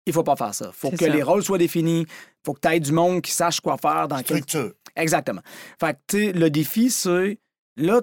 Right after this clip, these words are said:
Speaker 1: toute l'expérience et l'historique reposent dans la tête de des individus. Moi, ma job, c'est de protéger l'organisation puis de s'assurer que si jamais cet individu-là s'en allait,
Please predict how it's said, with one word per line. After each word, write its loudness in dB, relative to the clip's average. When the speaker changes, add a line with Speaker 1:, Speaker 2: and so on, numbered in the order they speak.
Speaker 1:
toute -2
l'expérience 0
et -4
l'historique 0
reposent -2
dans -2
la -2
tête -4
de -2
des -4
individus. -6
Moi, 0
ma 2
job, 4
c'est -8
de -20
protéger 0
l'organisation -2
puis -16
de -12
s'assurer 0
que 0
si -4
jamais 2
cet -2
individu-là -2
s'en -2
allait, -2